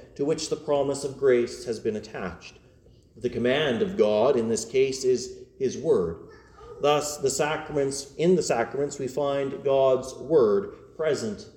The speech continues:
and working. And so, too, our Lord Jesus is working. In the sacrament of the altar, for example, our Lord is present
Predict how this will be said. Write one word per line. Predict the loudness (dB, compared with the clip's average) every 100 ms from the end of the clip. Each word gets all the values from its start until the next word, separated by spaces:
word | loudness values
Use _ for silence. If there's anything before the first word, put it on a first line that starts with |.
| -18 -8
and | -4 -2 -4 -6
working. | 4 4 4 -6 -16 -20 _ -20 _
And | -8 0
so, | 4 4
too, | 2 -2 0 2
our | 2 2
Lord | 4 2 0
Jesus | -6 -8 -10 -12 -16 -20 _
is | -10 -4
working. | -2 -2 -8 -16 -18 -20 _ -20 -6
In | 2 2 4
the | 2
sacrament | 2 0 -2 -2 -2 -2
of | -2
the | 0
altar, | 2 2 0 0 -2 0
for | 4 4 4
example, | -2 -2 -2 2 4
our | 4
Lord | 6 6 6 4
is | 0
present | -2 0 0 0 -4